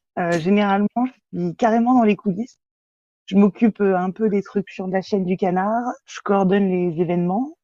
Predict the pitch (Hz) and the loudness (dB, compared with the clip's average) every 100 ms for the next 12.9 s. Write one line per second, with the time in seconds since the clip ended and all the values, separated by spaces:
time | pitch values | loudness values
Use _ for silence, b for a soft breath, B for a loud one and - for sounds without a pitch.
0 | - 196 165 175 165 202 - 202 208 190 | -8 -4 -2 -2 0 -2 0 0 2 2
1 | - 175 175 190 190 - 196 247 - _ | 0 -6 -2 0 -2 -4 -4 -4 -4 _
2 | _ _ _ _ _ - 196 196 180 175 | _ _ _ _ _ 4 8 8 6 4
3 | 170 170 226 214 180 - 202 - 175 156 | 2 2 0 0 -4 -6 -8 -6 -8 -8
4 | 170 - - 208 180 160 - 233 262 226 | -10 -12 -10 -6 -6 -4 -4 -2 -4 -8
5 | _ _ _ _ _ - 170 170 160 160 | _ _ _ _ _ -4 0 0 0 -2
6 | 180 202 214 208 202 247 - 190 170 - | -2 0 2 2 2 0 -4 -4 -4 -4
7 | 196 175 202 - _ _ _ 220 170 165 | -4 -2 -6 -8 _ _ _ -4 -2 -2
8 | 156 165 190 185 160 160 165 226 233 285 | -4 -4 -2 -2 -2 -4 -4 -4 -4 -12
9 | _ - 180 160 156 151 156 151 175 - | _ -10 -8 -8 -8 -8 -10 -10 -10 -4
10 | 208 190 202 202 196 180 165 165 196 208 | 2 2 2 0 0 -4 -4 -4 -4 -6
11 | 165 151 - _ - 190 185 196 262 262 | -10 -16 -20 _ 2 2 2 -4 -2 0
12 | 247 - 208 202 180 180 - 269 | -2 0 2 4 2 -2 -6 -14